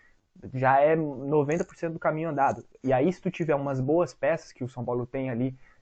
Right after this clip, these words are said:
que é a Juventude, né, que é a Co-, que é a Cotia, é, pra surpreender, pra ter um talento, aí é um, um bônus, um, um tempero a mais ali do, no, no time, mas faz essa parte,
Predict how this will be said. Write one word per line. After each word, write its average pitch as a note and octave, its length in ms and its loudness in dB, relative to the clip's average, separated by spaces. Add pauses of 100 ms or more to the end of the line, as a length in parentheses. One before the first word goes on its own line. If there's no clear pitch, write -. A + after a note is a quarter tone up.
que A#2+ 100 -6
é - 20 -2
a A2+ 80 -2
Juventude, B2 560 -2
né, A#2+ 140 -4
que B2+ 100 -8
é - 20 -4
a A#2+ 60 -4
Co-, A#2+ 220 -6 (180)
que - 80 -8
é A#2+ 60 -2
a A#2+ 40 -6
Cotia, D#3+ 440 -2 (400)
é, B2 160 -4
pra C3 160 -4
surpreender, C3+ 600 -2
pra B2 120 -4
ter C3 100 -6
um C#3+ 100 -2
talento, C#3 600 0
aí B2 200 2
é F3+ 80 6
um, A3 340 4
um F3 140 4
bônus, D3+ 440 6
um, B2+ 320 -2 (280)
um C3+ 140 -6
tempero C#3 380 2
a D#3 60 4
mais C#3+ 300 0
ali C#3 180 0
do, C#3 100 -8
no, C3+ 180 -10
no C3 180 -8
time, C#3+ 380 -4 (320)
mas C3+ 260 2
faz D#3+ 220 8
essa F#3 180 4
parte, E3 440 6